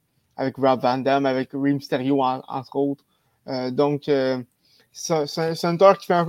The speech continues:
un peu de tout. Et en deux mille quatre,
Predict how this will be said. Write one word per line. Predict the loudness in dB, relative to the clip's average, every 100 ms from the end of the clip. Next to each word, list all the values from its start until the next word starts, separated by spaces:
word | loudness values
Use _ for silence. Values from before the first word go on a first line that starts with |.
| -2
un | -2
peu | 0 4
de | 4
tout. | 2 -6 -14 _ _ _ _ _ _ _ _ _ _ -20 -20 _ -2
Et | 6 8 8
en | 2
deux | 2 0
mille | -4 -4
quatre, | -4 -4